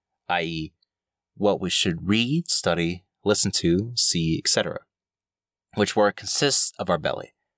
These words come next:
We also need to receive and process psychological materials, which also involves our abdomen.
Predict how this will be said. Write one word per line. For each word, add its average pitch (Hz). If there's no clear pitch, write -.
We 139
also 156
need 151
to 147
receive 117
and 92
process 147
psychological 92
materials, 160
which -
also -
involves 78
our 78
abdomen. 104